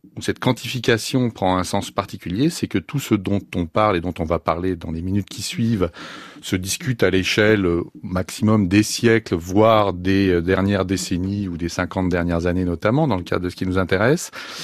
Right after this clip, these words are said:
Et, euh, ceci correspond à une instantanéité, euh, quasi totale par rapport à, euh, cette histoire du vivant. Et donc, quand on ramène ces taux, on considère qu'ils sont dix à plusieurs centaines de fois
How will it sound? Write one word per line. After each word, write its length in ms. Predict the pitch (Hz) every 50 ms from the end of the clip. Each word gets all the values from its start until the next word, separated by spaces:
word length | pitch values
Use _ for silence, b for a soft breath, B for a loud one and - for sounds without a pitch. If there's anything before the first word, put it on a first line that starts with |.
| B B B B B B B B B B B B _ _ -
Et, 300 | 139 127 135 139 151 - - -
euh, 560 | 117 101 95 92 92 90 90 98 - - - -
ceci 440 | - - - 113 110 - - 160
correspond 500 | - - 120 107 110 - - 143 143 139
à 40 | 120
une 240 | 107 95 98 104 113
instantanéité, 760 | 113 - - 127 - 123 110 110 110 101 - - 120 117 110
euh, 180 | 95 90 87
quasi 300 | 82 - 104 92 92 98
totale 400 | - 117 113 - 147 156 156 131
par 180 | 117 - 104 92
rapport 500 | 92 98 - - 135 139 143 147 127 - -
à, 280 | 104 101 113 117 -
euh, 160 | - 104 95 95
cette 240 | - - 104 -
histoire 300 | - 104 - - 113 107
du 80 | 95 98
vivant. 280 | 95 95 85 80 82 82
Et 40 |
donc, 140 | 82 107 110
quand 200 | - 139 123 -
on 100 | 131 120
ramène 500 | 104 101 113 131 143 143 147 147 139 131
ces 180 | - - - 110
taux, 240 | - - 131 151 156
on 80 | 143 -
considère 480 | - 117 107 - 107 101 113 127 127
qu'ils 180 | - - 104 -
sont 260 | - - 120 123 123
dix 320 | 104 95 113 135 - 165 -
à 300 | - 98 107 113 113 -
plusieurs 300 | - - 98 101 107 -
centaines 340 | - 143 135 - 127 120 113
de 100 | 104 104
fois 440 | - - - 117 113 123 135 143